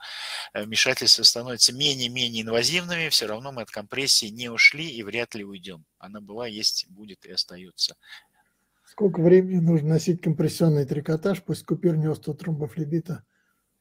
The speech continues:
Speaker 2: притока большой к-, подкожной вены, если воспаление стихло, а тромб не полностью рассосется по данным узи? Ну, рассосался, видимо, по данным узи.
Speaker 1: Ну вот, э, антикоагулянтная терапия при тромбофлебитах, э,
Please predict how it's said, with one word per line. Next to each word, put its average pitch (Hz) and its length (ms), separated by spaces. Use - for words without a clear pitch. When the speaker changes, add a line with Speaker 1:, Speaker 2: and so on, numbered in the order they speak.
Speaker 2:
притока 156 560
большой 143 400
к-, - 120
подкожной 147 600
вены, 190 300
если 156 340
воспаление 151 580
стихло, - 560
а 147 120
тромб 180 320
не 151 140
полностью 160 560
рассосется 160 600
по 147 160
данным 147 420
узи? 131 340
Ну, 165 340
рассосался, 143 680
видимо, 143 280
по 143 120
данным 139 360
узи. 127 220
Speaker 1:
Ну 220 260
вот, 196 180
э, 156 600
антикоагулянтная 196 680
терапия 175 480
при 135 420
тромбофлебитах, 135 1040
э, 113 340